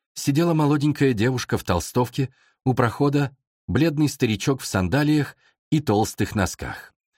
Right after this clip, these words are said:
Бабжицкий извинился, сел на свое место. Маленький жидкокристаллический экран показывал маршрут полета.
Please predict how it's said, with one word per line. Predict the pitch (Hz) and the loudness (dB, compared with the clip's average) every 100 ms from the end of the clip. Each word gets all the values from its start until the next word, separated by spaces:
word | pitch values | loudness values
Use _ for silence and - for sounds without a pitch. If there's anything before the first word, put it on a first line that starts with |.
| _ _ _ _ | _ _ _ _
Бабжицкий | 95 110 117 143 - 117 104 | -2 0 2 0 -2 -2 -2
извинился, | 82 90 131 143 - 139 - _ - | 0 0 0 0 -2 -4 -6 _ -16
сел | - 135 147 | -6 0 0
на | 156 | 0
свое | 147 120 92 95 | -2 0 0 0
место. | 80 65 - - - _ _ _ _ _ - | -2 -6 -12 -16 -18 _ _ _ _ _ -2
Маленький | 110 107 107 - 107 | 2 2 0 -2 -2
жидкокристаллический | 101 104 98 98 101 - 98 110 101 - 82 | 0 -2 -4 -2 -2 0 -2 -2 -6 -4 -4
экран | 82 98 117 120 - _ _ _ | -2 0 0 -2 -10 _ _ _
показывал | - 113 165 143 160 160 | -4 0 0 0 0 2
маршрут | 151 143 - 95 95 - - | 2 0 0 0 0 -2 -2
полета. | 90 73 65 - - | -2 -2 -6 -14 -20